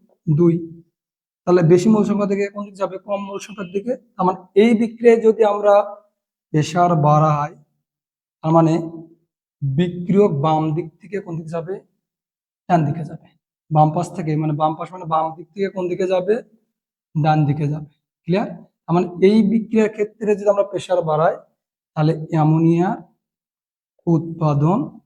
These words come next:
বৃদ্ধি পাবে। যদি আমরা বৃদ্ধি পাই, তাহলে আর হ্রাস পাওয়ার কথাটা বলার দরকার নেই, যে কোনো একটা জিনিস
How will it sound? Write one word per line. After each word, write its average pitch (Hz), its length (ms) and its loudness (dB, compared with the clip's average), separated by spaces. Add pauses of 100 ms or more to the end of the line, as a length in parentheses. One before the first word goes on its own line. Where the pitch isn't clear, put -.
(840)
বৃদ্ধি 156 300 2
পাবে। - 180 -14 (720)
যদি 190 220 4
আমরা 240 200 2
বৃদ্ধি 202 260 2 (120)
পাই, 190 160 -2 (160)
তাহলে 254 200 -8 (140)
আর 220 80 2 (180)
হ্রাস 185 280 2
পাওয়ার 190 200 0
কথাটা 175 280 -6
বলার 165 240 -2
দরকার 147 280 -8
নেই, 175 100 -4 (200)
যে 208 120 2
কোনো 220 200 2
একটা 214 220 -4
জিনিস 196 180 -14